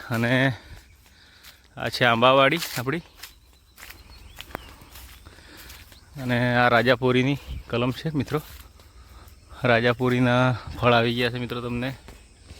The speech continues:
દેખાય તો બતાવું, ટ્રાય કરું. આ છે રાજાપુરી, મિત્રો. આ કેસર છે, મિત્રો. કેસરના હજુ એકદમ નાના છે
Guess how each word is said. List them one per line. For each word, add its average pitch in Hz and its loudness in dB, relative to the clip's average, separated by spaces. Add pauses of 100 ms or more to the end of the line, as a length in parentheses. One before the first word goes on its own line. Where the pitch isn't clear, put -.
(280)
દેખાય 117 -2
તો 123 -6
બતાવું, 120 -6 (280)
ટ્રાય 113 -4
કરું. 120 -6 (840)
આ 117 0
છે 123 0
રાજાપુરી, 127 2
મિત્રો. 151 -4 (1700)
આ 120 4
કેસર 127 2
છે, - -4
મિત્રો. 135 0 (1080)
કેસરના 127 4
હજુ 135 4 (1300)
એકદમ 147 0
નાના 127 2
છે 147 -4